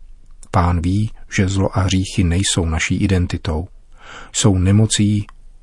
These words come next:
infekcí. A přichází nás léčit Eucharistií, která obsahuje protilátky na negativitu, jíž onemocněla naše paměť. S Ježíšem můžeme být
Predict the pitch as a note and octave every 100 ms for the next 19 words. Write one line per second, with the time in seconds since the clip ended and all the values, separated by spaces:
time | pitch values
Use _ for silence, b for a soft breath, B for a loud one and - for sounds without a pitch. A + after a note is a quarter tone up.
0 | - - G2+ - - - - A2 - -
1 | - - - - b b b - - -
2 | A2+ C3 B2 B2 A#2+ A2+ - A2+ A2+ A#2+
3 | A2 G#2+ A2 F2+ - - E2 E2 - B
4 | B - G#2 F#2+ G2 - - A2+ G2 D#2
5 | - - F2 - F#2 E2+ - - F2+ E2
6 | E2+ F2 F#2 F#2+ F#2 F2 F#2+ - b b
7 | b b F2 F2 E2 - - G2 G2 F#2
8 | - G2+ G2 F#2 - G2 - F2 D#2 D2+
9 | - - - - - - - - - -
10 | - - - - G2 G#2 B2 - D3 B2
11 | G#2+ A2 A#2 A#2+ A#2 G2 -